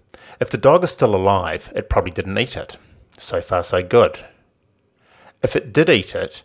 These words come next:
and you make it vomit, make sure you have on a respirator, because the vomit will be releasing cyanide gas.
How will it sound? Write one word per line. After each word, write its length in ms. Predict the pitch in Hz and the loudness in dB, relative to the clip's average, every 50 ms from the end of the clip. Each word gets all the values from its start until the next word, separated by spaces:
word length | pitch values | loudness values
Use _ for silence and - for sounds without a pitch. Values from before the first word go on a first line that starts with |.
| _ _ - _ - | _ _ -14 _ -4
and 120 | 113 117 | -2 -2
you 80 | 123 127 | 0 2
make 220 | 135 135 131 - | 0 0 0 -2
it 60 | - | -6
vomit, 520 | 135 104 - 117 107 98 82 80 - - - _ - - - - - _ | -8 -2 0 0 2 2 0 -6 -12 -14 -20 _ -20 -20 -20 -20 -16 _
make 240 | - 123 127 - - | 0 0 0 0 0
sure 320 | - - - - 135 123 | -4 -6 -2 0 0 0
you 120 | 110 110 101 | 0 -2 0
have 200 | 90 110 107 104 | 2 2 2 4
on 200 | 98 95 98 - | 2 0 0 -2
a 100 | - 104 | -4 -4
respirator, 760 | 87 101 110 - - - 95 90 82 82 82 - - - - - - - - _ | -4 -4 -6 -6 -6 -4 -2 -2 -2 -4 -6 -10 -14 -16 -18 -18 -20 -20 -14 _
because 240 | - - - - 85 | -12 -10 -10 -8 -6
the 100 | 95 90 | -8 -8
vomit 420 | - - 113 110 113 - - - | -2 0 0 0 0 -2 -6 -6
will 100 | 110 101 | -8 -6
be 140 | 92 - 95 | -4 -4 -4
releasing 640 | 90 92 92 92 95 98 - - 104 95 95 90 - | -2 -2 -2 -2 -2 -4 -4 -4 -6 -6 -6 -8 -10
cyanide 600 | - - - 98 92 92 95 92 90 87 - - | -10 -2 0 2 2 2 0 -2 -2 -4 -4 -4
gas. 500 | - - 80 80 - - - - - - | -4 -4 -4 -4 -6 -10 -10 -10 -12 -14